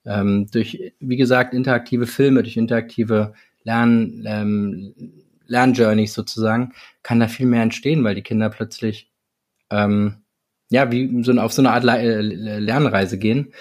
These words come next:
Aber da, da sind wir noch nicht. Das, da haben wir die Angebote nicht, da haben wir auch nicht die Zeit für momentan. Ähm, da unterstützen die Lehrer nicht genug. Also da, da kann, muss, muss auf jeden Fall noch eine ganze Menge passieren.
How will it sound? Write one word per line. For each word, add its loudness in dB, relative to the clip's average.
Aber 2
da, 0
da -6
sind -2
wir 0
noch -6
nicht. -12
Das, -12
da -8
haben 2
wir 4
die -2
Angebote 2
nicht, 0
da -6
haben -4
wir 0
auch -6
nicht -8
die -6
Zeit -2
für -2
momentan. 0
Ähm, -4
da -4
unterstützen 0
die 4
Lehrer 4
nicht 0
genug. 0
Also -6
da, 2
da 0
kann, -4
muss, 0
muss 0
auf 0
jeden 4
Fall -2
noch -2
eine 0
ganze -4
Menge -2
passieren. -10